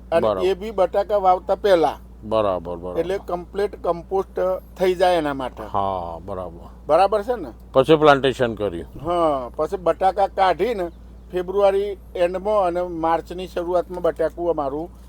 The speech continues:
Speaker 1: નીકળી જાય.
Speaker 2: બરાબર.
Speaker 1: પછી એના પછી અમે આ પપૈયાનું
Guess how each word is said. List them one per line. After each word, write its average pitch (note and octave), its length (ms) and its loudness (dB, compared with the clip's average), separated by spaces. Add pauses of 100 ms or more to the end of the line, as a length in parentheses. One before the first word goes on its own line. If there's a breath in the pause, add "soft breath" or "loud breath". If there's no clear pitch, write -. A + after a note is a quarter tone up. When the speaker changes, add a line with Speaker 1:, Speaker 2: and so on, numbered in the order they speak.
(180)
Speaker 1:
નીકળી G3+ 400 -4
જાય. A#2 180 -8 (140)
Speaker 2:
બરાબર. G#2 520 0 (280)
Speaker 1:
પછી G3 460 -4
એના E3 240 0
પછી G3+ 260 -4
અમે F3 220 -2
આ E3+ 100 0
પપૈયાનું E3 640 -6